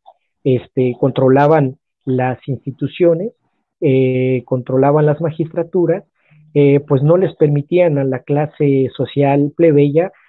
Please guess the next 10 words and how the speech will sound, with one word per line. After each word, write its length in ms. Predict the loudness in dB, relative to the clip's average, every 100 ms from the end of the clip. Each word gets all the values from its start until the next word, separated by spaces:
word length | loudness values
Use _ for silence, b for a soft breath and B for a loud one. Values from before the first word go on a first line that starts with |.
| b -8
acceder 680 | -8 -4 -2 0 2 0 -6 _ _ -8
a 120 | -6
tomar 380 | -4 -2 0 0
el 160 | 0
cargo, 480 | -2 -2 -2 -4 -6 _ _
eh, 440 | -4 -2 0 -2 -4
a 160 | -4 -2
adoptar 400 | -2 -4 -4 -4
el 160 | -4 -4
cargo 440 | -2 -2 -2